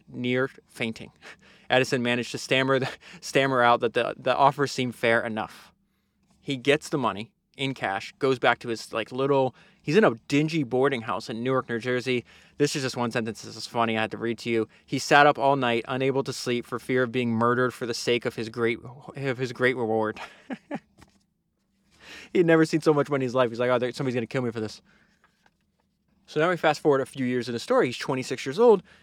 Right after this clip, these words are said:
and he makes the mistake, and he corrects it later on when he opens up Menlo Park.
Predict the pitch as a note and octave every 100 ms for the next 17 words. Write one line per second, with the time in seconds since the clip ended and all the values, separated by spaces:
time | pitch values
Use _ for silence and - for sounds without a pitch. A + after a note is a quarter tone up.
0 | _ D3+ D#3+ F3+ C#4+ - G3 - D#3+ D3
1 | B2+ C#3+ C3+ A#2+ D3 E3 C3 A#2 B2 A#2+
2 | A2+ A2+ A2+ A#2 A#2 A#2 A#2 A2+ G#2 F3+
3 | E3+ B2